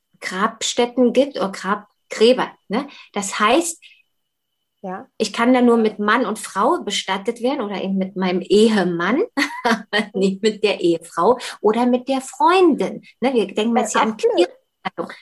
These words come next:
Speaker 1: ne? Also auch die, äh, die homosexuelle, äh, oder die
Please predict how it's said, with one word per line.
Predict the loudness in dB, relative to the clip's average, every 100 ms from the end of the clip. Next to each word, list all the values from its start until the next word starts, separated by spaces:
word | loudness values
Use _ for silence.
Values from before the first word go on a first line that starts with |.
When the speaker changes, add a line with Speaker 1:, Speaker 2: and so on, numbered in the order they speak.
| _
Speaker 1:
ne? | -2 0 -2 -10 -20 _ -4
Also | 0
auch | 2 0 0
die, | 0 2 2
äh, | 2 -4 -6 -6 -12 _ _ _ _ _ _ _ -6
die | 0
homosexuelle, | 4 4 4 0 0 0 0 0 0 -4 -6
äh, |
oder | -6 -4 -4
die | -4 -4 -6